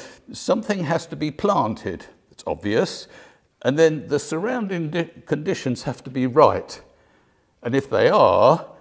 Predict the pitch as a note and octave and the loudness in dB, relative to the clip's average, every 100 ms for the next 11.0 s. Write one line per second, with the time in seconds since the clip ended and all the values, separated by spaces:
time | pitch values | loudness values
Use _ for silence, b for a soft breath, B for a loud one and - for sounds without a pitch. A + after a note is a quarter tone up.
0 | b b b b _ D3 C3 C3 B2+ B2 | b b b b _ 0 2 4 6 6
1 | A#2+ B2 B2 C3+ B2 - - - b b | 4 0 2 -2 -2 -8 -12 -16 b b
2 | b - - - - - - - E3 C3 | b -14 -12 -10 -10 -12 -16 -20 -12 -2
3 | C3 A#2 A#2 A2+ B2+ C#3 B2+ D#3 D3+ - | 0 2 0 0 0 0 0 0 0 0
4 | G#2+ G#2 G2+ G#2+ - E3 C#3+ C#3 B2+ - | -4 -4 -8 -14 -4 -2 0 -2 -4 -6
5 | - - - E3+ E3+ D#3 D3 D#3+ D3+ F3+ | -20 -20 -8 -6 -2 -2 -2 -4 -4 -2
6 | F3+ G2 - - - _ B2 - D3+ E3+ | -2 -2 -6 -12 -16 _ -4 2 4 4
7 | F#3+ G3 F#3 - b b b b C#3+ C3+ | 2 -4 -6 -12 b b b b -4 -4
8 | A2+ B2+ A#2+ A#2+ B2+ A2+ A2 A2 F3+ G#2+ | -2 0 0 -2 -6 -6 -6 -4 -4 -4
9 | E2+ A2 A#2+ E2+ B B - E3 F3+ D3 | -6 -4 -4 -4 B B -10 -2 0 0
10 | - A2 F3 C#3 - G3 A#2+ F#2+ C3 | -2 4 4 4 0 0 0 -2 -6